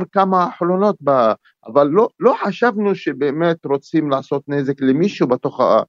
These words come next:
ה-, האוטובוס. זה היה לנו כמו לשחק כדורגל ברחוב, משהו כזה.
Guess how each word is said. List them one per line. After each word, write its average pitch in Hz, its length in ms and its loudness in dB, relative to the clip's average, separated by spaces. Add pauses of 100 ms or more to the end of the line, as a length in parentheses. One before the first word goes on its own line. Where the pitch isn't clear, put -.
(260)
ה-, 104 340 2
האוטובוס. 98 680 0 (1040)
זה 175 220 4
היה 208 260 6
לנו 208 560 2
כמו 190 440 0 (800)
לשחק 160 440 0
כדורגל 165 580 2
ברחוב, 101 480 -2 (100)
משהו 123 300 -2
כזה. 80 220 -4